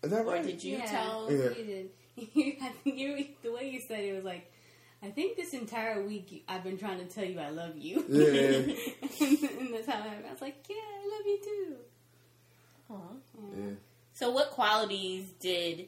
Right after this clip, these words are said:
Speaker 2: Bree or Chris have to possess before you knew they were marriage material and they were a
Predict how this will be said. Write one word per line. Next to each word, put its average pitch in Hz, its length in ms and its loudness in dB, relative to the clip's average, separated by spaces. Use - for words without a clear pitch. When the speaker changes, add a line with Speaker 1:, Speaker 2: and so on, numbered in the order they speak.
Speaker 2:
Bree 214 800 -4
or 196 160 0
Chris 190 560 0
have 190 240 0
to 185 80 -6
possess 175 480 -4
before 165 560 -4
you 196 120 -8
knew 185 460 -6
they 165 180 -2
were 143 340 -6
marriage 175 460 -2
material 151 640 -6
and 151 100 -12
they 156 80 -6
were 160 160 -8
a 139 160 -8